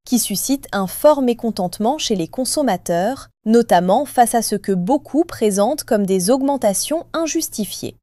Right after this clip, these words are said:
Le quotidien ajoute que cette situation remet au centre du débat la question de l'organisation du secteur des fruits et légumes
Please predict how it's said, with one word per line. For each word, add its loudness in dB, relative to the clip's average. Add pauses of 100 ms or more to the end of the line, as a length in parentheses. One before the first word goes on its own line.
(300)
Le 4
quotidien 2
ajoute 0
que 0
cette -2
situation 0
remet 4
au 2
centre -2
du -2
débat 2
la 2
question -4
de 0
l'organisation 2
du -4
secteur -2
des -4
fruits -4
et 2
légumes -4